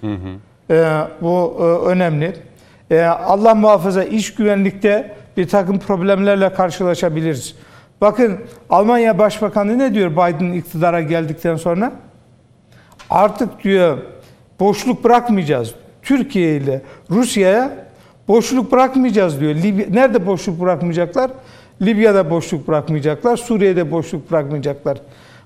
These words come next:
Speaker 2: Bak yirmi sekiz yıldır oyaladıkları Karabağ meselesi
Speaker 1: Evet.
Speaker 2: çözüldü.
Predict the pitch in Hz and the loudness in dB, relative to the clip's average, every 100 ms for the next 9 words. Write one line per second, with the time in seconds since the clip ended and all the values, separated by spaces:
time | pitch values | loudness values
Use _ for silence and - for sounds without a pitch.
0 | - 185 175 175 170 214 220 226 - 226 | -2 -2 -2 0 2 2 2 0 0 -2
1 | 226 269 262 202 196 254 196 214 - 202 | 0 0 0 0 0 0 -2 -4 -2 0
2 | 208 214 202 185 - 208 196 - 190 196 | 4 4 2 0 -4 -2 -2 -2 0 0
3 | 196 233 196 190 226 247 - 170 - - | 2 2 0 -2 -2 -4 -6 -8 -12 -16
4 | _ 127 110 87 - - 190 175 202 147 | _ -4 -4 -4 -12 -2 0 2 0 -2